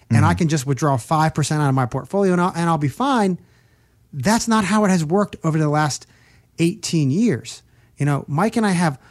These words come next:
Speaker 1: tons of charts and tons of numbers that show if you retired in two thousand with a million dollars and you said, "I'm gonna take out five percent," after three years, at the end of two thousand three, your million dollars is now worth five hundred and sixty-two thousand dollars.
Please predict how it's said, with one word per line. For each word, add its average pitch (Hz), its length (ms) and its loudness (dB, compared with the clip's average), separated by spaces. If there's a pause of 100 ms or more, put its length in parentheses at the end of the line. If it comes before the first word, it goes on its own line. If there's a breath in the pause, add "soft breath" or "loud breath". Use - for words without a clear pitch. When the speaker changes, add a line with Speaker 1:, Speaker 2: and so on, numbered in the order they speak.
(260 soft breath)
Speaker 1:
tons 214 360 2
of 170 100 -2
charts 135 360 -2
and 127 120 -6
tons 208 320 -2
of 165 120 -6
numbers 143 320 2
that 127 100 -6
show 190 240 0
if 139 100 -2
you 180 100 -2
retired 202 340 -2
in 156 80 0
two - 180 -2
thousand 165 540 0 (260 loud breath)
with 156 140 0
a 147 40 2
million 180 400 4
dollars 151 360 2
and 123 120 -2
you 160 60 -2
said, 170 160 -4
"I'm 170 80 0
gonna 160 140 -2
take 170 200 -6
out 160 160 -2
five 165 380 0
percent," 156 420 -2 (840 soft breath)
after 226 280 0
three 233 420 0
years, 202 420 2
at 127 80 -6
the 165 160 -2
end 185 120 2
of 214 60 0
two - 120 -12
thousand 180 340 0
three, 196 160 0
your 196 140 0
million 196 420 0
dollars 170 320 0
is 139 120 -6
now 156 140 -2
worth 165 160 -2
five 156 440 -6
hundred 175 300 -4
and 139 80 -8
sixty-two - 500 -8
thousand 139 360 -6
dollars. 135 400 -6